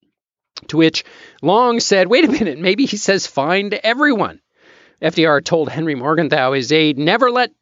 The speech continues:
your left hand know what your right hand is doing," which prompted Morgenthau to ask,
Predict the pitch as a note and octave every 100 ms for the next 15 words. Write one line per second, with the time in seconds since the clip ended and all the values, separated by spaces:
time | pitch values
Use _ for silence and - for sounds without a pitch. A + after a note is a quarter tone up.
0 | - _ - F3 G3 E3+ G#3+ - - G#3+
1 | A3 G3 G#3 G#3+ G#3+ G3 G3+ F#3+ G3 E3+
2 | G3 F#3+ F3+ D3+ F#3+ F3 A#2+ F#2+ B2 -
3 | C#3 B2 A#2+ B2+ B2+ A#2+ B2+ B2 A#2 B2
4 | A2 -